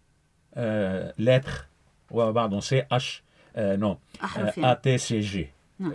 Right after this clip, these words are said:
Speaker 1: نحن في عنا أربع أشياء هول بالنيوكليوتيد. آ تي سي جي بنسميهم باز أزوتي.
Speaker 2: نعم.
Speaker 1: آه،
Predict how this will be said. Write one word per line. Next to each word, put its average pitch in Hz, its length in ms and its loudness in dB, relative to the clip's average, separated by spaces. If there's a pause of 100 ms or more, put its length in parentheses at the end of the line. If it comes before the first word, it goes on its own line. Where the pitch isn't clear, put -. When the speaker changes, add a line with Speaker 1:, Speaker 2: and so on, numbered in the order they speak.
Speaker 1:
نحن 135 200 0
في 127 140 -2
عنا 120 280 -2
أربع 101 280 -2
أشياء - 260 -4
هول 98 200 0
بالنيوكليوتيد. 98 800 -4 (360)
آ 127 120 2
تي 120 220 -2
سي 104 200 -4
جي 90 180 -6
بنسميهم 110 380 -2
باز 104 200 0
أزوتي. 87 400 -8 (180)
Speaker 2:
نعم. 190 160 -6 (540)
Speaker 1:
آه، - 180 -8